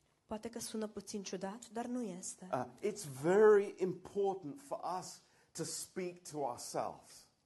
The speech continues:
Speaker 1: Este foarte important pentru noi să ne vorbim nouă înșine.
Speaker 2: Uh, in, in Jude,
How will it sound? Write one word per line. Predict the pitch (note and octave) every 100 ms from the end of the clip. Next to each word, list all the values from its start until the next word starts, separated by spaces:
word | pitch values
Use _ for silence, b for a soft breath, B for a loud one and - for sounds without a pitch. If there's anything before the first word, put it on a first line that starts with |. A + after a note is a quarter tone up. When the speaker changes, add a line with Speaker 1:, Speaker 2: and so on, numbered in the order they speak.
| _ _
Speaker 1:
Este | A3+ A3+ G#3+
foarte | - A#3 A#3
important | B3+ A#3 A3+ G#3 - G3+ F#3 A3+ A#3
pentru | G#3+ F#3+ G3
noi | F#3 G3+
să | G#3+ G#3
ne | G#3
vorbim | G#3 G3 F#3+ G#3 F3+ F#3 - -
nouă | G3 F#3+ F#3 F#3
înșine. | G3 F#3+ - F#3+ F#3 F#3+ _ _ _ _ _ -
Speaker 2:
Uh, | A#2 G#2+ E2+ - _ _ _ _
in, | - E3+
in | E3+ F3 E3+ D#3+
Jude, | A#2+ F#3 A#3 E3+ A2+ F#2